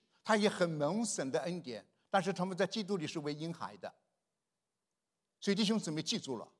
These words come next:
恩赐不代表生命，口才不代表生命，知识不代表生命。他有知识、有口才、有恩赐，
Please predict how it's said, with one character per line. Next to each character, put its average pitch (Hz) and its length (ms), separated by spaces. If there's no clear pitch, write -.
恩 233 180
赐 - 240
不 - 120
代 170 160
表 120 160
生 120 220
命， 117 180
口 160 200
才 156 240
不 190 160
代 202 160
表 127 160
生 113 200
命， 98 180
知 233 220
识 - 240
不 165 80
代 139 160
表 101 160
生 - 220
命。 85 80
他 262 80
有 202 160
知 262 200
识、 233 160
有 208 120
口 160 240
才、 147 200
有 147 140
恩 226 200
赐， - 240